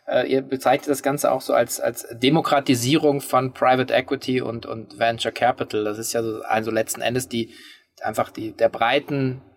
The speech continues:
Masse das zugänglich machen, was du ja auch vorhin beschrieben hattest. Das war f-, immer nur wenigen, einigen wenigen. Ich glaube, dass der Begriff ist dann High Net Worth Individuals, äh, sozusagen zugänglich normalerweise, wo man, äh,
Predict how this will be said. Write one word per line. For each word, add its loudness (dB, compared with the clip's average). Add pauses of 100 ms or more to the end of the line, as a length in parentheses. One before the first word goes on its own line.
Masse 2
das -8
zugänglich 0
machen, 2
was 2
du 6
ja 6
auch 4
vorhin 4
beschrieben 0
hattest. -2 (380)
Das -6
war 6
f-, -14
immer 2
nur 4
wenigen, 4
einigen 2
wenigen. 4 (200)
Ich -20
glaube, 2
dass 0
der -2
Begriff -2
ist -2
dann -2
High 2
Net 0
Worth 0
Individuals, 2
äh, -4
sozusagen 0
zugänglich 0
normalerweise, 6
wo 4
man, 4
äh, -10